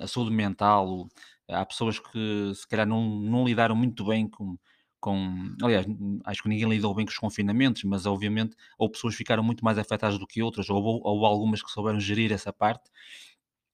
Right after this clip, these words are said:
e souberam, eh, a-, e aprenderam com, com aquilo que a vida nos tem ensinado nestes dois anos. Mas quando eu falo em reação, falo, por exemplo, em contexto de trabalho, porque é muitas vezes, eh, essa, esse tipo de atitude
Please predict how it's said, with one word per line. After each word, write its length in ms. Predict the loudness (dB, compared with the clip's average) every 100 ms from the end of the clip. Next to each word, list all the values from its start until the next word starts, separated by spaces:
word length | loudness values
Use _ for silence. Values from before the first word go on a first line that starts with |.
| -12
e 80 | -8
souberam, 520 | -2 2 4 4 2 -4 -20 _ 0
eh, 280 | 4 4 6
a-, 300 | 4 4 -2
e 260 | 2 6
aprenderam 720 | 6 6 4 6 4 4 0 -4
com, 560 | -6 -4 -2 -2 -4 -6
com 200 | -4 0
aquilo 280 | 0 2 -2
que 120 | 0
a 40 | 0
vida 240 | 4 4
nos 140 | 4
tem 120 | 2 2
ensinado 580 | 2 2 4 2 -2 -6
nestes 300 | -4 -4 -2
dois 260 | 0 2
anos. 260 | 0 -4 -10 -18 -20 -10
Mas 120 | -6
quando 160 | 0 0
eu 60 |
falo 220 | 2 2 4
em 60 |
reação, 540 | 2 2 2 0 -6 -6 0
falo, 160 | 0
por 160 | 0 -2
exemplo, 260 | 0 -2
em 60 | -2
contexto 360 | -6 -6 -6 -8
de 40 |
trabalho, 380 | -8 -6 -6 -8
porque 200 | -6 -2
é 220 | 0 2
muitas 320 | 2 0 -2
vezes, 340 | 0 -2 -4 -10 _ _ _ -2
eh, 360 | 2 4 4
essa, 560 | 2 0 0 0 2 0 -4 -6 -4
esse 240 | -4 -4 -4
tipo 240 | -4 -4 -2
de 80 |
atitude 600 | -2 -4 -4 -4 -2 -4